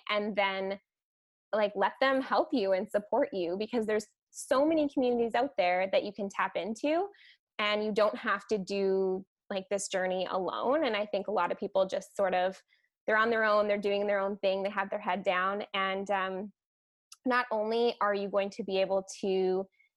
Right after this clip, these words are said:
uh, grow faster if you're in community, but it's also so much more fun as well.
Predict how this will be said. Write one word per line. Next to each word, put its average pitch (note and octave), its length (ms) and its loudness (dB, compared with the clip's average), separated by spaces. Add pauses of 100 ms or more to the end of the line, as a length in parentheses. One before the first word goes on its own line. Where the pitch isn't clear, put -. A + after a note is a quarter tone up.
(160)
uh, F3 320 -4
grow F#3+ 320 2
faster - 500 0
if C#4 120 0
you're C4 120 2
in C4+ 120 2
community, C4 420 2
but C4+ 120 4
it's C4 120 2
also - 300 0
so C#4+ 200 -2
much A#3+ 220 -4
more G#3+ 220 -4
fun F3 420 -4
as G3 200 -2
well. - 340 -2